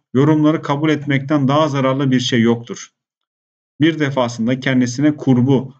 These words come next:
yani Allah'a yakınlığı sordular. O bu soruyu şöyle cevapladı.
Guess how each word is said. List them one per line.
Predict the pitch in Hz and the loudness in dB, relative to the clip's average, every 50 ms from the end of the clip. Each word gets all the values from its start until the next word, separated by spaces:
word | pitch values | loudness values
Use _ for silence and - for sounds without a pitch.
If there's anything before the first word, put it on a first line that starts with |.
| _ - | _ -4
yani | 117 120 131 135 127 | -2 -2 -2 -2 -6
Allah'a | - - 110 120 123 127 139 147 | -6 -4 -2 0 2 2 2 2
yakınlığı | 147 135 127 127 - 127 123 127 135 139 | 2 0 -2 -2 -2 0 2 2 2 2
sordular. | 131 139 123 113 107 92 101 104 98 - - _ _ _ _ _ _ _ _ _ _ - | 2 2 0 0 0 -2 -4 -6 -6 -6 -10 _ _ _ _ _ _ _ _ _ _ -2
O | 139 156 | -2 0
bu | 180 175 | 0 0
soruyu | - - 160 151 160 175 170 | 0 0 0 2 4 2 2
şöyle | 175 175 170 160 143 | 2 2 2 2 2
cevapladı. | 123 123 117 110 117 - 110 95 90 92 - | 2 0 -2 -2 -4 -6 -8 -8 -10 -12 -16